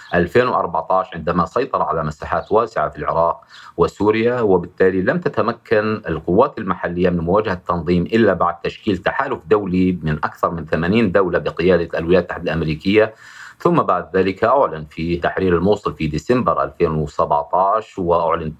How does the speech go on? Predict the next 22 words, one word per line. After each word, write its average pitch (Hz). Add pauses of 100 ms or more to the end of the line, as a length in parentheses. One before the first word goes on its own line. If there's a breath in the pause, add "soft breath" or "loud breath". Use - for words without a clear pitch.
انتهاء 82
التنظيم، 95
ثم 143
بعد 85
ذلك 85
في 82
سوريا 90 (280 loud breath)
في 92
آخر 143
منطقة 92
للسيطرة 87
المكانية 82
في 80
الباغوث 82
شمال 78
شرق 82 (360 loud breath)
سوريا 110
ألفين 78
وتسعة 80
عشر 92
تم 156
إعلان 85